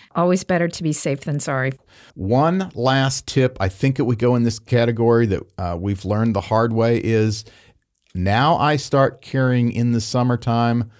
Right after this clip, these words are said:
Speaker 2: cold packs. These are little chemical activated cold packs that you would put on an injured ankle or injured knee, which is not why we carry them. We have been in places where we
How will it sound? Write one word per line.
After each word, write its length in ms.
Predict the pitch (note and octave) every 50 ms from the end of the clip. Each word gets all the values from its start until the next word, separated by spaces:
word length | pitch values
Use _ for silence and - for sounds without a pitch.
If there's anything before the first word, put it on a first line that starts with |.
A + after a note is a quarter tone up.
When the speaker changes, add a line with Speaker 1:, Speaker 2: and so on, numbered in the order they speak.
| _ _ _ _ _
Speaker 2:
cold 460 | - - B2 A#2+ B2 B2+ B2 A2+ G#2+
packs. 580 | - G2 E2 - - - - - - - - -
These 320 | - G#2+ A#2 A2+ A2+ G2
are 200 | A2+ G2 G2 G2
little 480 | G2+ A#2+ A2+ A#2 B2 B2+ B2+ B2 A2+ -
chemical 920 | - - - C#3 C#3 C#3 C3 B2 - - C3 C3 B2+ B2 A#2+ A#2+ - - - -
activated 840 | G#2+ G#2 A2 A#2 A2+ - B2 G#2 G2+ A2+ G#2+ G#2+ G#2 G2+ G2 G2
cold 380 | - - A#2 G#2+ A2 A#2 A2+ G#2+
packs 440 | - A2+ A2 A2 G#2+ G#2 G#2 - -
that 140 | G#2+ -
you 180 | E2+ G2+ G2+ G2+
would 280 | F#2+ F#2 F#2+ F2+ - -
put 200 | - - A2+ A2+
on 200 | - - G2 F#2+
an 80 | F#2+ F#2
injured 420 | - - G#2 G#2 - G#2+ F#2 -
ankle 380 | - G2 G#2 G#2+ G#2+ A2+ G#2+ G2+
or 40 | -
injured 380 | - G#2 G2+ F2+ G2 F#2 F2
knee, 340 | F#2 F#2 G2+ G#2+ A2 A2+ A#2 -
which 220 | - G2 F#2 - -
is 180 | F#2 E2+ -
not 340 | - F#2+ F#2+ F#2+ G#2 A2 -
why 220 | - G#2 G#2 G#2 G#2
we 160 | G2 F2+ E2+
carry 400 | - - - G#2+ G#2 G#2+ A#2 A#2+
them. 380 | A#2+ C3 C3 C#3 D#3+ D#3+ D#3 - _ - - _ _ _ -
We 300 | - F#2 G2+ A2 B2 C3
have 220 | C#3 D#3 C#3 C3
been 120 | C#3+ C#3+ D3
in 120 | D3+ D3
places 600 | C#3 - C#3 C3 B2+ B2 - - C3 A#2 G#2+ G#2+
where 340 | - - G2+ G#2 G#2 G#2 G2
we 380 | F#2+ G2 G#2+ G#2+ G#2+ G2+ F#2+